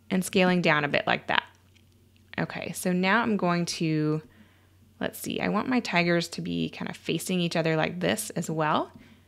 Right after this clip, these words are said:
And so I'm gonna try this one more time. I'm gonna do copy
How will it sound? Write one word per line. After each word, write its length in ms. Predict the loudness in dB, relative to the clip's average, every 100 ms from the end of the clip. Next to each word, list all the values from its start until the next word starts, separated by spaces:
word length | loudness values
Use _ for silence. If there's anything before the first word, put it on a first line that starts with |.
| _ -20 -20 -20 -20 _ -10
And 100 | -6
so 80 | -2
I'm 60 | 0
gonna 140 | 0
try 320 | 0 0 2
this 220 | 0 0
one 160 | 2 4
more 140 | 2
time. 420 | 0 -2 0 -2 -6 _ -4
I'm 120 | 0
gonna 180 | 2 2
do 220 | 2 0
copy 680 | 2 4 4 2 2 0